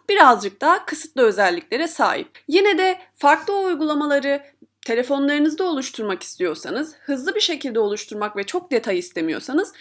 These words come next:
bu uygulama sizler için olabilir. Bunun için öncelikle App Store'umuzdan, benim şu an elimdeki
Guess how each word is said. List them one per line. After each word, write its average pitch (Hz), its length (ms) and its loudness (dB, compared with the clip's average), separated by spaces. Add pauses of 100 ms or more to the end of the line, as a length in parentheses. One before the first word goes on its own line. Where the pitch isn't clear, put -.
(220)
bu 370 60 -2
uygulama 247 420 0
sizler 247 320 -2
için 233 240 2
olabilir. 180 500 -2 (680)
Bunun 440 200 2
için 311 360 0
öncelikle 320 760 0 (280)
App 330 100 -4
Store'umuzdan, 208 720 -2
benim 294 200 0
şu 294 180 -4
an 277 180 -2
elimdeki 254 800 -4